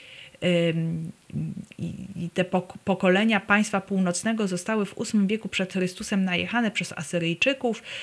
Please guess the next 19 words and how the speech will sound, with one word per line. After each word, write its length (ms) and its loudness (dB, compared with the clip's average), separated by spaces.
Wielu 220 6
z 60 0
nich 160 2
uprowadzono 600 0
do 180 0
Asyrii. 640 2
Ci, 140 2
którzy 280 0
pozostali, 840 2
byli 240 4
wymieszani 640 4
z 100 -6
ludami 360 2
pogańskimi, 880 2
sprowadzonymi 960 2
właśnie 400 0
z 80 -6
głąb 420 2
Imperium 560 2